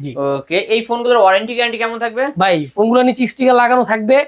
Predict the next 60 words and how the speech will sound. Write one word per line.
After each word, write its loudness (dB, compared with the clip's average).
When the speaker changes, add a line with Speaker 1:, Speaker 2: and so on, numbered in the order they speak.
Speaker 2:
প্রতিটা 2
Speaker 1:
এক 0
সপ্তাহের 2
Speaker 2:
ফোনের 2
Speaker 1:
ভিতরে 2
Speaker 2:
নিচে। -2
Speaker 1:
স্টিকার 0
যদি -2
উঠান, 0
উঠানো 0
হয়, 2
তাহলে 2
ওয়ারেন্টি 0
শেষ। -12
Speaker 2:
ওকে, 0
সাত -2
দিন 0
পর্যন্ত 2
এই -6
Speaker 1:
সাত 2
দিন 0
Speaker 2:
গ্যারান্টি 0
Speaker 1:
পর্যন্ত 2
Speaker 2:
স্টিকারটা 2
Speaker 1:
রাখতে 2
হবে, 0
Speaker 2:
রাখতেই 0
হবে। -8
Speaker 1:
জি। -10
Speaker 2:
রাখলে 0
সাত 0
দিনের -2
মধ্যে 2
টাচ -2
আর 2
ডিসপ্লে -2
বাদে 2
যে -2
কোনো -2
ধরনের 0
প্রবলেম 0
হবে, 0
চেঞ্জ -8
পাবেন। -2
Speaker 1:
ইনশাআল্লাহ। -2
Speaker 2:
ওকে, -2
শপ 0
অ্যাড্রেসটা -2
লাস্টে -2
বলেই -2
দেন। -10
Speaker 1:
ভাই, 2
শপ 2
অ্যাড্রেস 2
হলো 4
ঢাকা 0
মিরপুর 0
এক, 0
ক্যাপিটাল -2
টাওয়ারের 4